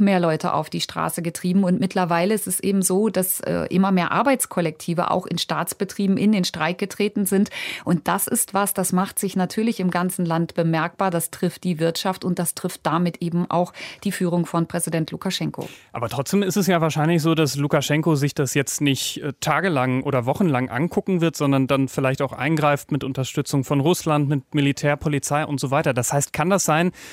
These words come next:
Speaker 2: dass es dann irgendwann bald schon wieder vorbei ist mit der Demokratiebewegung und dass Lukaschenko dann die Reißleine zieht?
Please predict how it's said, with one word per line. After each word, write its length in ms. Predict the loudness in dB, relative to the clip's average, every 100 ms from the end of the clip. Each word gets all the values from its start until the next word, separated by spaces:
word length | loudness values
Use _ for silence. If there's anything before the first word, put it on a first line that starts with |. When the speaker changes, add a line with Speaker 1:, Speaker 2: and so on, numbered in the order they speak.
| -8
Speaker 2:
dass 180 | -4 -2
es 120 | 0
dann 220 | 2 2
irgendwann 460 | 2 2 2 2 2
bald 180 | 2 2
schon 160 | 0
wieder 220 | 2 2 2
vorbei 380 | 0 2 0
ist 240 | 0 -2 -2
mit 180 | -2 0
der 160 | 0 2
Demokratiebewegung 960 | 0 0 -2 -2 -2 0 2 0 0
und 180 | -2 -2
dass 180 | -2 -2
Lukaschenko 520 | -2 0 0 0 0
dann 160 | 2 2
die 80 | 2
Reißleine 480 | 0 0 -2 -2
zieht? 340 | -4 -8 -10